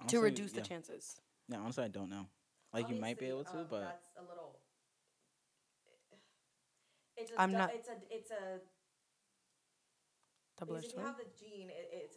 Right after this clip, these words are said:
Speaker 3: obviously, it sucks because
Speaker 1: Yeah,
Speaker 3: it's
Speaker 1: but then
Speaker 3: just,
Speaker 1: it's, it's
Speaker 3: but
Speaker 1: like
Speaker 3: it, it
Speaker 1: double whammy. It's like, yeah,
Speaker 3: shows
Speaker 1: bittersweet kinda thing.
Speaker 2: F-, fucking way to say it, but it kills two birds with one stone.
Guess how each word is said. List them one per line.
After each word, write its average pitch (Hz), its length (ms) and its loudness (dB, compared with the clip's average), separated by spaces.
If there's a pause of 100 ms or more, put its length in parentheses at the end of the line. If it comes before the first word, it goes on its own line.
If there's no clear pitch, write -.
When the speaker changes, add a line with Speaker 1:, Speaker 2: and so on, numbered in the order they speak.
Speaker 3:
obviously, 185 340 -8 (340)
it - 160 -16 (180)
sucks 170 380 -10 (160)
because 180 260 -8
Speaker 1:
Yeah, 123 180 12
Speaker 3:
it's 107 180 -4
Speaker 1:
but 120 100 4
then 113 120 10
Speaker 3:
just, 107 120 2
Speaker 1:
it's, - 100 -8
it's 113 160 2
Speaker 3:
but 117 60 12
Speaker 1:
like 110 200 8
Speaker 3:
it, - 120 -4 (260)
it 135 40 -2
Speaker 1:
double 160 260 12
whammy. 123 320 8
It's 107 120 -4
like, 113 160 2
yeah, 190 300 6
Speaker 3:
shows 147 100 -2
Speaker 1:
bittersweet 151 420 4
kinda 113 180 0
thing. 107 180 -2 (280)
Speaker 2:
F-, - 60 -12 (500)
fucking 247 380 12
way 233 300 10
to 254 120 2
say 190 300 4
it, 185 160 4
but 190 80 4
it 180 100 4
kills 190 200 2
two 214 100 -2
birds 185 200 -2
with 175 60 -6
one 170 120 -2
stone. 160 260 -4